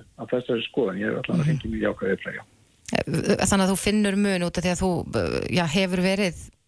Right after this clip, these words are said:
Speaker 2: duglegur við það að, að tjá þig um þessi covid-málefni og, og það hefur stundum fallið í, í grýttan farveg hjá fólki. Finnurðu mun á því núna? Heldur að fólk sé,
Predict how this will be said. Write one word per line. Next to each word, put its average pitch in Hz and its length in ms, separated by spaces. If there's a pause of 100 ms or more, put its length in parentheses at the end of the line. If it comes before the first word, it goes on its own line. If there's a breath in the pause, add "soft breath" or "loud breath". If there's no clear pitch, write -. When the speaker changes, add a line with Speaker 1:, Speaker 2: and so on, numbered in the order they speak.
(160)
Speaker 2:
duglegur 190 340
við 170 160
það 170 200
að, 165 160
að 175 140
tjá 180 220
þig 180 160
um 170 80
þessi 170 260
covid-málefni 170 680
og, 160 160 (420 loud breath)
og 190 80
það 185 140
hefur 170 240
stundum 185 400
fallið 175 480
í, 156 320
í 160 160
grýttan 180 400
farveg 185 320
hjá 175 160
fólki. 147 360
Finnurðu 202 340
mun 233 260
á 247 160
því 240 160
núna? 233 280
Heldur 165 200
að 170 80
fólk 208 240
sé, 208 220